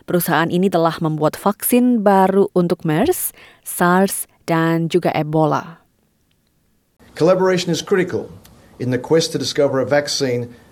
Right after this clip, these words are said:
Speaker 2: against the worst pandemic in more than a century. There are no certainties against this mysterious virus that is proving more virulent and fatal than the flu. Our hope is that collaboration,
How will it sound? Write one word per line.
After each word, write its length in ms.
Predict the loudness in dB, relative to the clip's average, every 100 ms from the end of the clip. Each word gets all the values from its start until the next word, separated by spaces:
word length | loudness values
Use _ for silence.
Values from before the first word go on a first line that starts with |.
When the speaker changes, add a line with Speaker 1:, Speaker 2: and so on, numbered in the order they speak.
| -6
Speaker 2:
against 320 | -4 -4 -4
the 100 | -4
worst 380 | 0 0 -2 -6
pandemic 680 | -4 -2 -2 -2 -4 -8 -12
in 140 | -8 -4
more 240 | -4 -4
than 80 | -4
a 80 | -6
century. 560 | -4 -4 -4 -12 -14 -20 -20 -20 -20 -20 _ -20 -20 0
There 100 | 4
are 80 | 4
no 160 | 2
certainties 840 | 0 -2 -2 -4 -10 -12 -10 -12 -14 -20 -12
against 400 | -4 -2 -2 -4
this 160 | -6
mysterious 640 | -6 -8 -2 -2 0 -2 -4
virus 540 | -2 0 0 -2 -8 -16 -20 -12
that 140 | -6 -6
is 80 | -6
proving 400 | -2 -2 -2 -2
more 180 | -2 -2
virulent 560 | 0 2 2 -2 -6 -14 -20 _
and 160 | -8 -8
fatal 460 | -2 -2 -2 -4
than 100 | -4
the 80 | -6
flu. 380 | -6 -6 -4 -6 -16 -20 -20 _ _ _ -20 -20 -20 -20 -20 -6
Our 160 | -4 -2
hope 300 | 0 0 -2
is 80 | -2
that 160 | -2
collaboration, 960 | 0 2 2 4 2 2 0 -4 -4 -6